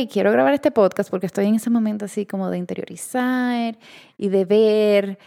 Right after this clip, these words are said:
qué va a pasar y de chill. Bueno, ni siquiera es un video podcast, es así un audio podcast y listo. Pero estoy descansando, posiblemente me ponga a ver una serie <laughs> un poquito más tarde, aunque hoy sea lunes.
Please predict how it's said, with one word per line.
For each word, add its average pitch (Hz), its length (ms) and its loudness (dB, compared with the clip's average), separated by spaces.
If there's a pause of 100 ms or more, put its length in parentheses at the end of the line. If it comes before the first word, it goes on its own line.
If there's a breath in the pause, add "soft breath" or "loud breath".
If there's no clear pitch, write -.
(280 soft breath)
qué 233 100 -4
va 214 80 4
a 214 60 0
pasar 214 720 2
y 196 60 4
de 185 340 2
chill. 220 880 2
Bueno, 208 180 -4
ni 185 140 -6
siquiera 202 260 -2
es 240 60 4
un 247 80 2
video 185 220 2
podcast, - 600 -2
es 190 140 -2
así 202 280 -4
un 190 220 -4
audio 185 300 2
podcast 247 640 0 (160)
y 190 140 -6
listo. 240 520 -2 (880 soft breath)
Pero 214 800 2 (800)
estoy 226 280 4
descansando, 269 580 2
posiblemente 233 520 -2
me 226 120 0
ponga 202 200 -4
a 214 40 0
ver 226 120 0
una 240 180 2
serie 254 540 2 (140)
<laughs> - 220 -20
un 254 120 2
poquito 269 280 2
más 262 200 2
tarde, 269 500 2
aunque 208 280 0
hoy 196 120 2
sea 226 180 2
lunes. 220 680 0